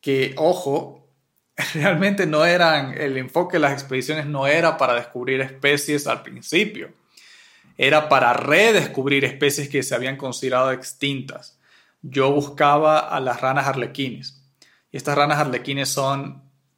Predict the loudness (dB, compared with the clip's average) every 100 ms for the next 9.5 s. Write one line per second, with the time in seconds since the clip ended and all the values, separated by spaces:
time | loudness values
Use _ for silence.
0 | _ _ _ _ _ _ _ -16 -12 -10
1 | -4 0 2 2 2 0 0 -2 -2 -2
2 | 0 -2 -4 -6 -12 _ _ -14 -12 -14
3 | -2 4 4 2 -2 -4 -10 -18 _ _
4 | _ _ 0 0 0 0 2 0 -4 -14
5 | _ _ -4 2 4 4 4 0 -4 -10
6 | -16 _ -12 -4 0 0 0 0 -2 0
7 | -2 0 -2 0 -4 -8 -6 0 2 0
8 | -4 2 4 4 2 0 -2 -10 -10 -8
9 | -4 -4 -4 -8